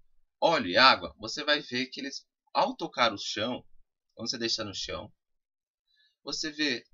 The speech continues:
o óleo e a água separados, certo? Se alguém já fez esse experimento, se chama heterogêneo. E aí você tem essa diferença. Agora, quando você solta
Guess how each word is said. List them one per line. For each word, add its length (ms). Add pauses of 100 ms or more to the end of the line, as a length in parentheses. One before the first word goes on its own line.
o 160
óleo 460 (220)
e 100
a 80
água 260
separados, 680
certo? 440
Se 180
alguém 140
já 140
fez 140
esse 160
experimento, 680 (640)
se 240
chama 220
heterogêneo. 960 (1700)
E 80
aí 480
você 400
tem 380 (800)
essa 240
diferença. 720 (1080)
Agora, 540
quando 300
você 360
solta 760